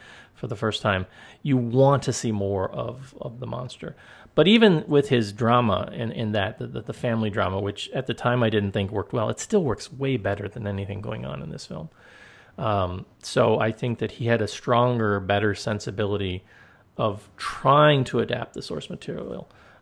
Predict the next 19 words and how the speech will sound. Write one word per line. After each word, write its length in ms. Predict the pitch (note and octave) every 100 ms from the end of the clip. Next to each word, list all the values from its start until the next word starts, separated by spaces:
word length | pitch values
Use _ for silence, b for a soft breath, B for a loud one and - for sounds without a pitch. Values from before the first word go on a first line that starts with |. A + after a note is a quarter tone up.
| -
um, 380 | B2 C3 F3 - -
than, 640 | D3 B2 A2+ G2+ F#2+ - - -
uh, 280 | - - - -
Adam 260 | B2 A2
Wingard 380 | A2 G#2+ A2+ C3
did. 240 | C3+ -
Uh, 140 | - -
I, 380 | - B2 - -
I, 60 | - F#3 - _ b b -
again, 240 | C#3 E3
I'm, 160 | G#2+ A2
I'm 180 | - A#2+
head 300 | A#2 C3+ A2+
scratching 480 | - G#2 - G#2 G2
after 500 | F#2 A#2+ G2+ G#2+ - _ -
Death 200 | B2 -
Note. 220 | B2+ -
Is 140 | C#3+
like, 160 | -